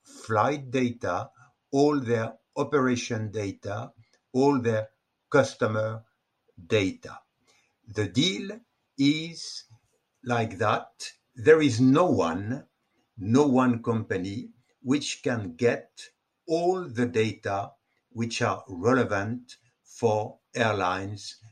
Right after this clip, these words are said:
to be efficient. So because the business process has been separated beto-, be-, between, in one hand,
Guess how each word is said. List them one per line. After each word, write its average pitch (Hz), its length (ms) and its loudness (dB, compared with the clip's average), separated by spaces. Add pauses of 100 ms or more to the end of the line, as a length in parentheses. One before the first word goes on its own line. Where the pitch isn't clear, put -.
(160)
to 101 120 -10
be 113 300 -4 (120)
efficient. - 720 -6 (120)
So - 360 -4 (140)
because 147 720 -2 (480)
the 95 320 0 (240)
business 123 720 0
process 104 480 -2
has 101 220 -12
been 98 220 -8
separated 104 840 -4
beto-, 101 500 -8
be-, 123 160 -10 (300)
between, 113 340 -6
in 92 160 -4
one 113 340 2
hand, 95 360 -6